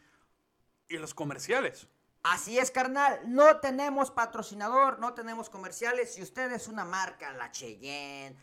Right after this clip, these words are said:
Speaker 2: la Oxxo, la Sony, la Xbox,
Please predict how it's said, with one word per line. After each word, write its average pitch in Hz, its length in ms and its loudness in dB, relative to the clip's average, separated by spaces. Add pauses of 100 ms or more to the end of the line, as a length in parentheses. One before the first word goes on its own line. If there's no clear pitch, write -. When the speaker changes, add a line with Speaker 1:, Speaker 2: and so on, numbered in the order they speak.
(200)
Speaker 2:
la 107 260 -14
Oxxo, 135 880 -8 (160)
la 113 460 -6
Sony, 143 800 -6
la 117 280 -10
Xbox, 170 520 -10